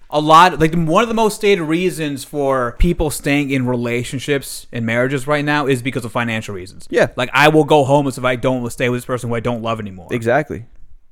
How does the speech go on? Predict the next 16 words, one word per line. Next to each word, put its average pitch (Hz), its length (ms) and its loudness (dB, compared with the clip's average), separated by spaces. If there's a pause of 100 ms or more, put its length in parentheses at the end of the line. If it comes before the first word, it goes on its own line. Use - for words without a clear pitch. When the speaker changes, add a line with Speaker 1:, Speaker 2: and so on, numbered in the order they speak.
(160)
Speaker 1:
Like, 139 160 4
there's, 147 140 6
there's 147 240 0
phys-, 185 240 4 (160)
even, 294 280 4
like, 226 180 6
'cause 151 220 -6
I've 240 120 -4
had 208 100 -4
this - 80 -10
conversation 120 380 -2
with - 20 -6
my 104 80 -6
parents 104 300 -4
before, 107 480 -4 (200)
and, 120 380 0